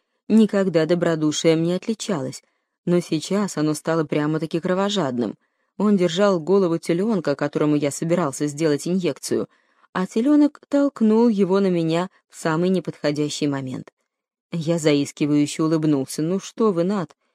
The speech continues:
игла только чуть задела кожу». Как бы не так,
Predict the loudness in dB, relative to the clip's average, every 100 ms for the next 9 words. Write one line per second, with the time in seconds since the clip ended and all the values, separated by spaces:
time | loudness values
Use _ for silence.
0 | _ _ 0 2 4 2 2 0 2 0
1 | 0 -2 0 0 2 2 2 0 -4 -6
2 | -8 -14 _ _ _ _ _ _ _ _
3 | _ _ -10 -4 0 4 4 2 0 -2
4 | -2 -6